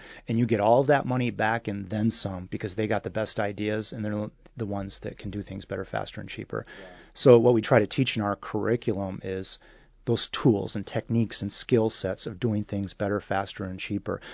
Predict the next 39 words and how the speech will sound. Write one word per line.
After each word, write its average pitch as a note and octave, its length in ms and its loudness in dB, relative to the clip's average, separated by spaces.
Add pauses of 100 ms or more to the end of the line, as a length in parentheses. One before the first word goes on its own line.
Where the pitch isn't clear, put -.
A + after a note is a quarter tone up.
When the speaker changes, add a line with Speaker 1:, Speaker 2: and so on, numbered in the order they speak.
(260)
Speaker 1:
Uh, G2 220 -8
for - 120 -6
example, G#2 340 -2
technology, G2 720 -2
problem G2+ 560 0
solving, G2+ 480 -2
quality, G#2+ 720 2 (420)
uh, G2+ 300 -10
those C#3 380 8
things - 480 -4 (240)
that A2+ 260 -2 (160)
allow A#2+ 220 4
companies G#2+ 400 -4
to G#2 80 -10
do G#2 120 -2
things G2 220 -6
better, G#2 180 -2
faster, G#2 360 -6
and G2 80 -12
cheaper. G#2+ 320 -6
So A#2+ 220 4
yeah, G#2+ 220 6 (320)
uh, A2 160 2
layoffs, C#3+ 760 10 (440)
pay C#3 180 8
cuts, - 560 2
things B2 240 2
like A2+ 180 2
that, A2+ 280 4 (100)
those A#2 200 -2
are A#2 60 0
usually A2+ 320 0
short - 360 2
term. A2+ 260 2
They G#2 100 2
don't G#2+ 200 0
work G#2+ 260 -4
long G#2+ 240 0
term. A#2 260 0